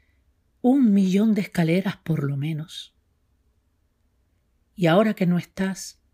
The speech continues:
queda el vacío en cada uno de los escalones. Aún así, fue breve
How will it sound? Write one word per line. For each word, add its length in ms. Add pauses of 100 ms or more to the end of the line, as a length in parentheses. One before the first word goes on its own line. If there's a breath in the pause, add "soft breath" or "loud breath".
(1200)
queda 340
el 80
vacío 500
en 120
cada 300
uno 320
de 80
los 200
escalones. 840 (2250)
Aún 340
así, 400 (520 loud breath)
fue 300
breve 600